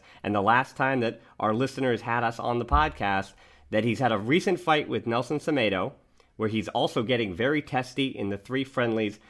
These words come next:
that we saw, that while Barcelona had wins and Neymar did so much of the scoring, he still seemed to have trouble keeping his positive energy flowing, if you will. And either way, Francesc, whether or not Neymar leaves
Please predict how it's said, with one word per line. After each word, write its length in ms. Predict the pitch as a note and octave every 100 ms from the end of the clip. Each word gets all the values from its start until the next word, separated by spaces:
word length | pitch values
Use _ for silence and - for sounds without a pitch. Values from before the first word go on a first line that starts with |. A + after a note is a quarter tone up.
| _
that 140 | G#2 G#2+
we 100 | G#2
saw, 200 | A#2+ A2+
that 160 | G2+
while 140 | A2 G#2+
Barcelona 560 | C#3 D#3 E3+ D#3 C#3
had 240 | - C3 B2+
wins 340 | B2+ F3+ G3+
and 220 | - G#2 G#2
Neymar 360 | B2+ C3+ C3
did 200 | B2 A#2 - -
so 160 | -
much 260 | C#3 D#3 D3+
of 80 | A#2+
the 60 |
scoring, 540 | A#2 - F3 D3 C3 C#3+ - -
he 160 | - F#3+
still 320 | - C#3+ D3+
seemed 240 | D3 C#3
to 80 | B2
have 320 | A#2+ A2+ A2+
trouble 500 | - D3 C#3 C#3+ C#3 - _ -
keeping 360 | - A3 G3+
his 300 | E3+ C#3 A2 - _ -
positive 460 | D#3+ D#3 C#3+ C3+ A2+
energy 400 | B2 A2 F2+ G2+
flowing, 480 | - A#2 G#2 F#2+
if 200 | F2+ G2+
you 100 | F#2
will. 380 | F2 G2+ A#2+ - - _ _ -
And 140 | A#2+
either 320 | - G3 F#3
way, 440 | D3 D3 D#3+ E3+ - _ -
Francesc, 500 | D3+ D#3 D#3 - - -
whether 280 | A2+ C#3+ D3
or 60 |
not 200 | C#3 C3+
Neymar 360 | B2 C3 B2 G2
leaves 340 | A2 B2 C3